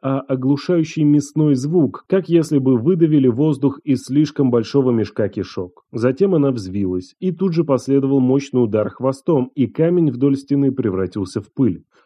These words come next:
Андрея швырнуло к стене, от удара лопнула кость в плече, грудная клетка треснула. Он захрипел, плюясь кровью, но не отключился. Техника давления уже работала сама.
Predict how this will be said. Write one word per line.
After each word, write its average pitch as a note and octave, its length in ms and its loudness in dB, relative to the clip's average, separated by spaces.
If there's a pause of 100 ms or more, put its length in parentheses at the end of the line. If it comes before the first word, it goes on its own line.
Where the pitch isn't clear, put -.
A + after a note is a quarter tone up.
Андрея C#3+ 500 0
швырнуло C3 580 0
к - 80 -12
стене, C#3+ 480 0
от - 320 -6
удара D#3+ 340 0
лопнула C#3 500 2
кость D3+ 340 -4
в - 80 -20
плече, G#2 460 -2
грудная G2+ 420 -2
клетка D3 420 -4
треснула. F2+ 640 -6 (200)
Он F#3+ 200 0
захрипел, E3+ 580 0
плюясь C#3 480 4
кровью, A2+ 500 0
но B2+ 160 0
не F3+ 120 0
отключился. - 800 -6 (340)
Техника F3+ 420 0
давления D3 560 2
уже A#2+ 320 -2
работала G2 520 -2
сама. F#2+ 420 -8